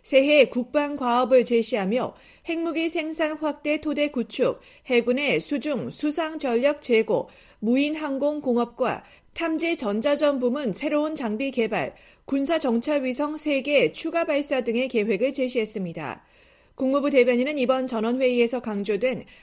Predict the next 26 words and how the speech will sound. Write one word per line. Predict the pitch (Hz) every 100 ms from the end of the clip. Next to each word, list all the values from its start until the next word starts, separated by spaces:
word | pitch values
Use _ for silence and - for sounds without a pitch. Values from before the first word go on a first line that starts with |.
| -
강경한 | 233 220 240 240 277 269
대미 | 233 254 254
노선에 | 233 285 269
대해 | 233 208 262 180 - - - -
미국은 | 240 269 277 320 330
전제 | 262 233 302
조건 | 330 320 302
없이 | 285 - 294
북한과 | 262 269 262 240 269 208
대화를 | 226 240 254 277 285
추구한다는 | 370 381 359 339 294 247
점을 | 233 214 254 - - _
분명히 | - 226 240 240 -
밝혀왔다며 | 226 196 269 254 202 190 180 233 - - - _
우리는 | 214 226 277 254
북한이 | 240 240 247 262 180
전례 | 220 214 240
없는 | 226 240
수의 | 226 226 269
탄도미사일을 | 320 294 285 262 262 233 240
발사하는 | 208 190 220 214 214
가운데에도 | 185 185 180 165 214 185 - - _
외교에 | 202 208 208 214 208
전념하고 | 226 220 262 254 233 202
있다고 | 196 190
밝혔습니다. | 233 185 185 196 160 151 135 95